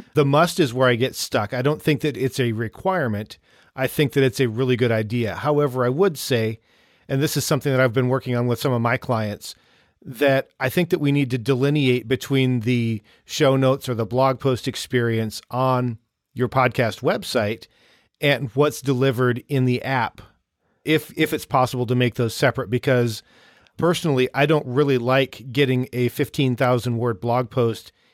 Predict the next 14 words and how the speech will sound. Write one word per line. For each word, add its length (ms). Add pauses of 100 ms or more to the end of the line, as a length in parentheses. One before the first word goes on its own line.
(160)
in 200
my 160
podcast 580
app 200
to 60
try 220
and 100
scroll 320
through 260
to 80
find 260
the 40
one 300
link 320